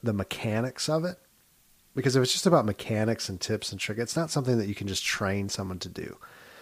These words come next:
And maybe we could train you to do it. Maybe we can teach you how to, how to type faster, write faster, and get, get over that inner critic. And, and we'll talk about all those things.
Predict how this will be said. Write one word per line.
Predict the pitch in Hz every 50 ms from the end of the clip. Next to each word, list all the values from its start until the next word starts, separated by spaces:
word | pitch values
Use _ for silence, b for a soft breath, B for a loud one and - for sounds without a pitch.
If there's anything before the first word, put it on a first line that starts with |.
| B B B B B B B B B B B B B B B B B B B B B B _ _ _ _ _ _ _ _ _ _ _ _ _ _ _ - -
And | - 139
maybe | 147 170 185 175
we | 156 135
could | - 131
train | - - 120 107 104 104 98 101 101 - _ _ _ _ _ _ _ _ _ _ _ _ _ _ _ _
you | - 127 120
to | 101 98
do | 87 95 92 95
it. | 104 107
Maybe | 113 113 110 120
we | 123 123
can | 117 - 107 104 98
teach | - - 117 110 -
you | 120
how | 98 101 104
to, | 95 92 90 92 90
how | 110 110
to | 101 95 90 87 -
type | - - 110 101 92 -
faster, | - 98 90 90 87 - - 101 95
write | 90 90 82 -
faster, | - 90 87 87 85 - - 101 98 95 92
and | 87 90 80
get, | 92 107 104 85 - _ - 113
get | 110 110 101
over | 98 92 98
that | 95 95 92 -
inner | 101 98 92
critic. | 92 - - 98 90 95 104 - -
And, | 104 101 98 -
and | 113 120
we'll | 135 160
talk | - - 110 92 -
about | 98 92 90
all | 90 90
those | 87 85 - -
things. | 90 90 92 104 - -